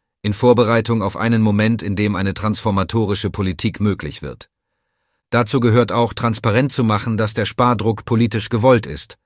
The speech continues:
Es handelt sich um eine gezielte Beschränkung der Einflussmöglichkeiten gewählter demokratischer Regierungen auf Landes- und kommunaler Ebene, die eine bessere Regierung nicht einfach umgehen kann.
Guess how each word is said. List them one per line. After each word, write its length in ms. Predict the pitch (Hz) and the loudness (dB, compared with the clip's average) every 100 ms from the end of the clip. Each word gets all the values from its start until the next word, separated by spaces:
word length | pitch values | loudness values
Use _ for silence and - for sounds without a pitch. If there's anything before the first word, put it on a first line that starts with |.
| _ _ _ _ | _ _ _ _
Es 180 | - - | -2 0
handelt 300 | 147 147 117 | 2 2 0
sich 220 | 143 127 | -2 0
um 100 | 123 | 0
eine 180 | 117 113 | 0 0
gezielte 460 | 110 - 165 143 | 0 0 0 0
Beschränkung 640 | 107 107 - 131 131 120 107 | 0 -2 0 -2 0 0 0
der 140 | 107 | 0
Einflussmöglichkeiten 1120 | 120 139 - 107 117 113 117 107 117 113 110 101 | 0 -2 0 0 2 0 0 -2 0 0 0 -2
gewählter 460 | 98 110 113 117 | 0 2 2 0
demokratischer 760 | 104 107 98 117 117 117 - 98 | 0 0 0 -2 -2 -2 -2 0
Regierungen 640 | 98 117 127 110 110 107 - - | 0 2 2 2 2 0 -6 -14
auf 180 | - 104 | -4 0
Landes- 440 | 117 123 120 113 87 | 2 2 2 0 -2
und 160 | 107 | -2
kommunaler 500 | 120 110 113 120 110 | 0 2 2 2 -2
Ebene, 480 | 95 104 101 98 92 _ _ _ _ _ | 0 -2 0 -2 -4 _ _ _ _ _
die 100 | 117 | 0
eine 180 | 113 113 | 2 2
bessere 520 | 131 135 - 107 98 | 2 2 0 0 -2
Regierung 500 | 101 98 120 107 104 | -2 0 0 2 0
nicht 200 | 107 - | 0 -2
einfach 280 | 107 107 104 | -4 -4 -4
umgehen 500 | 139 127 92 82 80 | 0 0 0 -4 -6
kann. 320 | 92 73 | -8 -8